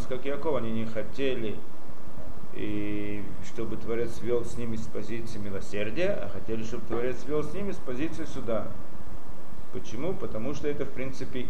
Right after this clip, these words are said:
истинное положение вещей. Так должен быть мир построен с позиции суда, и надо заслужить награду или то, что человек заслуж-, заслуживает блага, именно с позиции тру-,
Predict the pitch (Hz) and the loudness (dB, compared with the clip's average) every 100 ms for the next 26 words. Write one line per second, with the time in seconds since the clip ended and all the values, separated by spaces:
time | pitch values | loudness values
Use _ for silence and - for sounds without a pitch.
0 | - 135 131 135 135 135 131 131 - - | 0 0 0 0 0 0 0 0 0 0
1 | - - - - 117 120 123 123 120 120 | 0 0 0 0 0 0 0 0 0 0
2 | 113 113 117 113 104 - 147 143 135 123 | 0 0 0 0 0 0 0 0 0 0
3 | 127 113 120 120 123 113 110 - 110 107 | 0 0 0 0 0 0 0 0 0 0
4 | - - 107 110 117 113 107 - - 151 | 0 0 0 0 0 0 0 0 2 2
5 | 208 - - - - 113 110 120 120 107 | 2 0 0 0 0 0 0 0 0 0
6 | 98 - 107 110 139 - 104 104 107 120 | 0 0 0 0 0 0 0 0 0 0
7 | 131 113 104 101 110 - 113 113 104 110 | 0 0 0 0 0 0 0 0 0 0
8 | 110 - - 101 - - 101 - 113 107 | 0 0 0 0 0 0 0 0 0 0
9 | 104 95 - 104 147 156 135 143 165 160 | 0 0 0 0 0 0 0 0 0 -2
10 | 151 147 120 113 123 120 113 113 107 | 0 0 0 0 0 0 0 0 0